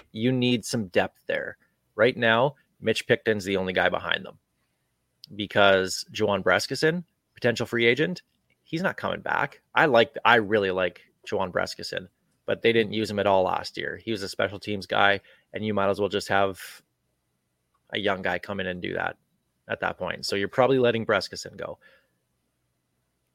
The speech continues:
Anyone else, like Isaiah Woodley?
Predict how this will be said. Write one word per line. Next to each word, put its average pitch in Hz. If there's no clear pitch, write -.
Anyone 143
else, 113
like 104
Isaiah 110
Woodley? 95